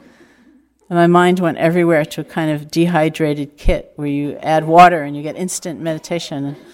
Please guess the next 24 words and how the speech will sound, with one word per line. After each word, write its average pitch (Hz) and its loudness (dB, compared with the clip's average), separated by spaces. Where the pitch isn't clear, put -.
But 214 4
of 202 -2
course, 254 4
that's 170 0
our, 160 2
that's 160 -4
our 156 -2
cultural 147 -6
norm, 156 -8
you 160 -8
know, 147 -6
that's 151 -12
our 147 -6
normative 147 -4
value. 156 -4
If 143 -12
it 156 -10
doesn't 170 0
happen 165 -6
instantly, 180 -2
it's - -10
not 139 -4
worth 165 -10
it. 208 -14